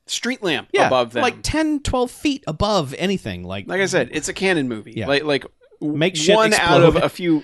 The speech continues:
Speaker 1: thousand shots will actually hit
Speaker 2: Right.
Speaker 1: someone.
Speaker 2: Yeah. Um,
Speaker 1: 'Cause Lee Majors, I don't think he ever shoots anybody.
Speaker 2: No, he does. He,
Speaker 1: Oh, that's
Speaker 2: he
Speaker 1: right. He does.
Speaker 2: i-, in this
Speaker 1: In the
Speaker 2: scene. 'Cause, yeah, he's like,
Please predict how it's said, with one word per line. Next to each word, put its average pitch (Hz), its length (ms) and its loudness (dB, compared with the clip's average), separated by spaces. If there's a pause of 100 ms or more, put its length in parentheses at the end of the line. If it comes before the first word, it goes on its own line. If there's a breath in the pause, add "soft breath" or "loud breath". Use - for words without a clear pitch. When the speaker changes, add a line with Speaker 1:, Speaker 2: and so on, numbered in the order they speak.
(120)
Speaker 1:
thousand 160 720 0
shots 135 380 0
will 135 80 0
actually 135 260 -4
hit - 280 -2
Speaker 2:
Right. - 60 -20 (140)
Speaker 1:
someone. 117 640 -2 (680 soft breath)
Speaker 2:
Yeah. 87 200 -6 (580)
Um, 127 480 2
Speaker 1:
'Cause 135 180 -6
Lee 240 140 -2
Majors, 214 360 2
I 151 100 0
don't 214 80 0
think 220 140 -4
he 180 100 -6
ever 160 160 2
shoots - 280 -6
anybody. 127 500 -10 (140)
Speaker 2:
No, 170 120 2
he 147 120 0
does. 139 380 0 (580)
He, - 120 -4
Speaker 1:
Oh, 160 40 4
that's 175 200 4
Speaker 2:
he 170 40 0
Speaker 1:
right. 131 140 2
He 135 80 -4
does. 135 240 0 (300)
Speaker 2:
i-, 151 160 0
in 170 140 2
this 165 140 2
Speaker 1:
In 180 120 0
the 165 80 2
Speaker 2:
scene. 120 360 0 (220)
'Cause, 123 240 -2
yeah, 139 200 0
he's 127 200 -6
like, 131 240 -2